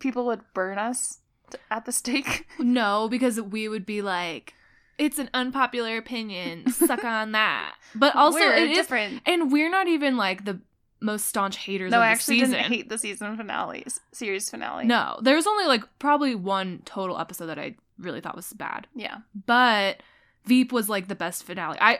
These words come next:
Speaker 2: it's honestly probably my top three series finales of all time.
Speaker 1: I agreed.
Speaker 2: They had, like, old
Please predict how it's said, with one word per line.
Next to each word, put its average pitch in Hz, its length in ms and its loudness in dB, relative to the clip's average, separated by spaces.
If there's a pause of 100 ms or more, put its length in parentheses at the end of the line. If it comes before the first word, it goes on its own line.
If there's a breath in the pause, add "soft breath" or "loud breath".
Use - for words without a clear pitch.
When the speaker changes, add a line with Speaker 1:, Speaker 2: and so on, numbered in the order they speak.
Speaker 2:
it's 226 120 0
honestly 226 380 2
probably 190 240 -2
my 170 120 -6
top 156 240 -8
three 165 180 -8 (300)
series 175 520 -6
finales - 320 -12
of - 60 -14
all - 80 -10
time. 254 300 -14 (100)
Speaker 1:
I 202 160 -4 (180)
agreed. - 360 -10 (440)
Speaker 2:
They 247 160 2
had, 262 300 0 (120)
like, 226 180 -2 (160)
old 240 360 2